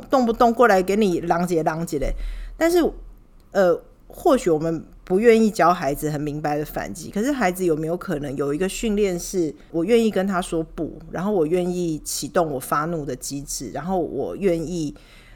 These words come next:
呃，在我的心理上拉开一个距离，不要受他的干扰跟影响，然后可以专注在我喜欢做的事情上。这个都不是喊口号做得到，他其实真的都需要日常生活中很多很多的小习惯去累积起来的。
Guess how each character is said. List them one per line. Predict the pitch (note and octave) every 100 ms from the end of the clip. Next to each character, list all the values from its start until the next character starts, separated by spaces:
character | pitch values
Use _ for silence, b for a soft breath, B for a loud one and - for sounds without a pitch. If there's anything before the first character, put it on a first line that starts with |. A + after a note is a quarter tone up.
| b
呃， | - C#3 A2+
在 | - B3 A3+
我 | D3
的 | C#3 D3+
心 | F3 G3
理 | E3
上 | D3 E3+
拉 | D3+ D#3+
开 | E3 D3+
一 |
个 | D#3+
距 | C3+ - E3
离， | C#3 A2+ - -
不 | - D#3
要 | D#3+
受 | D#3+ F3 D3
他 | D3+
的 | D3
干 | C#3+ D3
扰 | D3+ B2
跟 | D3 C#3+
影 | B2+ C#3+
响， | - A2
然 | F#2
后 | D3+
可 | D#3
以 | D3+
专 | C#3 D3
注 | D3
在 | D#3
我 | B2 B2
喜 | -
欢 | C3+ C3
做 | D3+ -
的 |
事 | - -
情 | - E3 -
上。 | - - B B B
这 | E4
个 | C#4+
都 | C#4+
不 | A#3
是 |
喊 | B3+ F3
口 | F#3+ E3
号 | C#3 F3+
做 | D#3+ E3
得 | B2+
到， | E3 C3+
他 | F#3 B3+
其 | G3
实 | F#3+
真 | F#3+ G#3
的 | G#3
都 | F3 F3+
需 | -
要 | F#3+ F3+
日 | G#3
常 | F#3 D#3
生 | F#3+ G3
活 | E3+
中 | F3+
很 | E3+
多 | F3+ B3
很 | F3
多 | G3
的 |
小 | G3+ D3
习 | D3+ C#3
惯 | F3+ D#3+ - B B B B
去 | - A3+
累 | C#3+
积 | C#3 E3+
起 | F#3+ -
来 | A#1 G#1+
的。 | - F#2